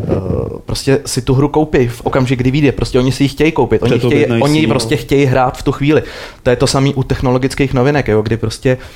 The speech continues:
Speaker 1: eh, vyjde nějaká předražená technologická novinka a je určitá skupina, eh, kupujících, který prostě přímo po tomhle pasou a ta firma samozřejmě ví, že po chvíli, eh, tato skupina se nabaží,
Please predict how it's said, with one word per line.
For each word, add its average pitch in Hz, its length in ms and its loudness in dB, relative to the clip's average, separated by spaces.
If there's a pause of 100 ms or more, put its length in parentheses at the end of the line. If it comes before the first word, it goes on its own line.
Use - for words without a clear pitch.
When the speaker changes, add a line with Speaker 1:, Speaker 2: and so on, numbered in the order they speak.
(160)
Speaker 1:
eh, 110 140 2
vyjde 117 240 2
nějaká 127 480 2
předražená 127 880 0
technologická 123 640 -2
novinka 120 600 0 (280)
a 120 60 0
je 131 140 4
určitá 135 380 0
skupina, 135 680 0 (100)
eh, 120 40 -2
kupujících, 127 440 -4
který 127 200 0
prostě 139 320 -4
přímo 147 260 -2
po 131 100 0
tomhle 147 300 -2 (100)
pasou 156 360 0
a 165 100 0 (220)
ta 151 80 -2
firma 165 260 0
samozřejmě 165 420 0
ví, 143 140 -2
že 156 120 0
po 156 120 -2
chvíli, 151 500 4
eh, 78 320 -4 (160)
tato 143 340 0
skupina 156 340 -2
se 143 120 0
nabaží, 143 480 0